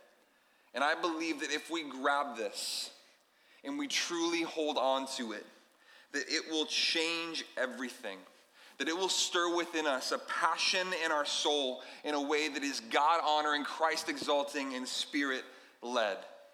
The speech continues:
Are you ready? Here it is. God designed you to participate with him in restoring a broken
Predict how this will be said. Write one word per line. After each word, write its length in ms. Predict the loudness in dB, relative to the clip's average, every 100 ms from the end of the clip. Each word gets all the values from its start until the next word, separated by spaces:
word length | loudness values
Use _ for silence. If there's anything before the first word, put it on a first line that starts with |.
| _ _ _ _ _ _ _ _ _ _
Are 60 | -8
you 160 | -2
ready? 180 | 0 -2 -4 -16 -20 _ _ _ _ _ _ _ -10
Here 140 | -4
it 60 | -4
is. 340 | -4 -8 -10 -16 -20 _ _ _ _ _ _ _ _ _ _ _ -16 -2
God 540 | 2 4 4 2 -4 -12 -6
designed 800 | -4 -2 2 4 2 0 -4 -10 -16
you 480 | -8 -4 -4 -4 -12 -20 _ _ _ _ _ _ _ _ _ -8
to 160 | -8
participate 1300 | -8 -2 0 0 -2 -4 -2 -2 -4 -4 -2 -2 -6 -16 -20 -20 -10
with 160 | -8 -8 -8
him 260 | -4 -4 -4 -10 -20 -20 _ _ _ _ _ _ -8
in 220 | -6 -6
restoring 1000 | -6 -4 -4 -2 -2 0 0 0 -2 -6 -14 -10
a 100 | -10
broken 800 | -8 -2 -2 -2 -6 -6 -8